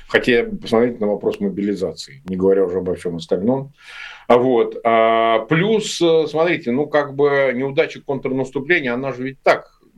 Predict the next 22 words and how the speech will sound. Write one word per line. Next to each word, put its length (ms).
это 240
универсальное 680
правило. 560
Э, 960
летнее, 580
осеннее 560
контрнаступление 640
двадцать 260
третьего 300
года, 380
на 140
которое 260
возлагались 480
такие 240
большие 320
надежды, 400
имеется 380
в 20
виду 160
вооружённых 540
сил 160
Украины, 560